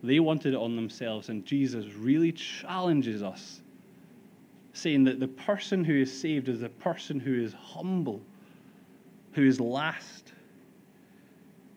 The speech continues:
who doesn't want their own center, their own self at the center, but is willing to go above and beyond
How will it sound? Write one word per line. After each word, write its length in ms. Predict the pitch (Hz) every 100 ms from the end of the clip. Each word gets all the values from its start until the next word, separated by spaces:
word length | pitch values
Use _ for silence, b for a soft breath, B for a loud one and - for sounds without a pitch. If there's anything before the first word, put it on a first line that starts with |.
| - - - - - - - _ - -
who 120 | 135
doesn't 440 | 131 147 160 151
want 240 | 131 135 139 - B B B B - 127
their 180 | 123 127 -
own 380 | 147 147 135
center, 640 | 120 - - 139 135 139 117
their 220 | 139 135
own 140 | 156
self 440 | 139 - 143 143 -
at 80 | 120
the 100 | 110
center, 540 | - 143 139 135 123
but 160 | 113 117
is 160 | 110
willing 580 | 104 120 165 147 113 104
to 120 | -
go 220 | 117 120 107
above 520 | 95 - 127 151 151 -
and 180 | 123 113
beyond 560 | 107 107 113 123 120